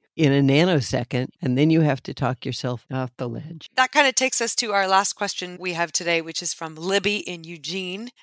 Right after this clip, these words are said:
Speaker 2: And she says, "There are so many mixed messages in the world today about being authentic, but say one wrong thing on social media or in public and you risk being attacked. It is exhausting. I just wanna be myself. So how do I get to the place where I don't care what people say?"
Speaker 1: Uh,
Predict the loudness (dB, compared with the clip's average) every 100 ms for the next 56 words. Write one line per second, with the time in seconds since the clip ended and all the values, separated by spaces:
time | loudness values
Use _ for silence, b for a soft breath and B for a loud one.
0 | -12 -6 -2 0 0 0 0 0 -2 -2
1 | -2 -2 0 0 0 0 -2 -4 -6 -8
2 | -8 -6 -6 -6 0 2 2 0 -2 -2
3 | -2 -4 -4 -2 0 0 0 -2 -2 0
4 | -6 -6 -12 _ -2 2 4 4 4 2
5 | 2 4 2 2 -2 -2 0 -2 -4 -4
6 | -8 -6 -4 -2 -2 -2 -6 -8 -2 0
7 | 2 0 0 -2 -4 -6 -2 -2 -2 -6
8 | -8 -2 2 4 4 0 -12 -10 -4 0
9 | 0 0 -4 -6 -4 -2 0 0 -2 -8
10 | -2 0 0 0 -2 -4 -8 -8 -10 -8
11 | -4 -2 -2 -8 -12 -4 0 2 4 4
12 | 2 -2 -6 -2 -2 -2 -4 -6 -6 -10
13 | -10 -10 -8 -8 -10 -14 -18 -14 -4 -2
14 | -2 -4 -8 -16 -10 -6 -4 -4